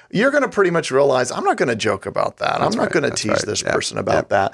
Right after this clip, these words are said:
Speaker 2: Yep.
Speaker 1: And so in a toxic friendship, there really is no, none of that kind of recognition of that boundary of
Speaker 2: Yeah.
Speaker 1: what's out of bounds or what
Speaker 2: Yeah.
Speaker 1: seems to hurt this person,
Speaker 2: Yeah.
Speaker 1: which also points to, Tim, maybe this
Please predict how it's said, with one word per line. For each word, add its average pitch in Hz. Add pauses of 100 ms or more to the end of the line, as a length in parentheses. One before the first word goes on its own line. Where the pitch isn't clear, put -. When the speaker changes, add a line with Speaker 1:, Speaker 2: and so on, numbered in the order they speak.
Speaker 2:
Yep. 90
Speaker 1:
And 156
so 185
in 180
a 165
toxic 233
friendship, 156
there 139
really 135
is 247
no, 113
none 110
of 107
that -
kind 110
of 107 (140)
recognition 120
of 113
that -
boundary 113
of 107
Speaker 2:
Yeah. -
Speaker 1:
what's 180
out 165
of 131
bounds 120
or 107
what 107
Speaker 2:
Yeah. -
Speaker 1:
seems 160
to -
hurt -
this -
person, -
Speaker 2:
Yeah. - (240)
Speaker 1:
which 160
also 190
points 123
to, 113
Tim, 110
maybe 123
this 139